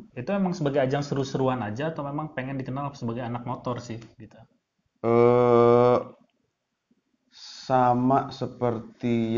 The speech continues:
Speaker 2: yang selalu gue lakukan sama hobi-hobi gue yang lain,
Speaker 1: Hmm.
Speaker 2: itu gue harus memastikan bahwa hobi gue itu menghasilkan.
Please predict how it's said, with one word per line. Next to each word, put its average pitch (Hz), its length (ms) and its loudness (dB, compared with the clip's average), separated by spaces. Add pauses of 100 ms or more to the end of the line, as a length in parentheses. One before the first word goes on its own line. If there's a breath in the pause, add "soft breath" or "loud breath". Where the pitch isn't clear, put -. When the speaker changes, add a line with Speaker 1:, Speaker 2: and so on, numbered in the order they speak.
Speaker 2:
yang 113 240 0
selalu 107 560 0
gue 104 240 0
lakukan 98 560 0
sama 92 720 -4 (720 loud breath)
hobi-hobi 151 480 4
gue 143 80 8
yang 131 160 6
lain, 135 400 2 (160)
Speaker 1:
Hmm. 120 320 -10 (400)
Speaker 2:
itu 120 240 0
gue 170 160 6
harus 139 160 4
memastikan 139 560 0
bahwa 123 560 6 (240)
hobi 127 240 0
gue 127 240 4
itu 160 80 -2
menghasilkan. 110 640 -2